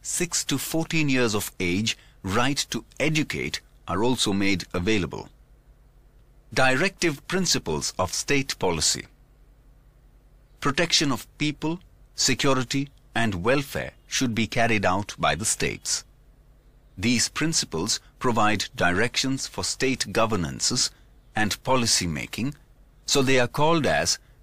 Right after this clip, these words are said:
directive principle. Provision for backward sections and tribes. To uplift and include backward sections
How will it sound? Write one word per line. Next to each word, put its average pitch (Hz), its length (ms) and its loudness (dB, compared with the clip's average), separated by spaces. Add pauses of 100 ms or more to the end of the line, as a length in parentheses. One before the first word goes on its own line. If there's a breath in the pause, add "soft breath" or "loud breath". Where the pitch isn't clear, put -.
(140)
directive 101 840 2
principle. - 580 -2 (1400)
Provision 160 520 2
for 95 200 -2
backward 104 580 -2
sections 135 600 -2 (100)
and 107 400 -2
tribes. 71 600 -4 (1400)
To 127 120 2
uplift 165 500 -2 (120)
and 113 360 0
include 110 680 0
backward 113 520 0
sections - 640 -2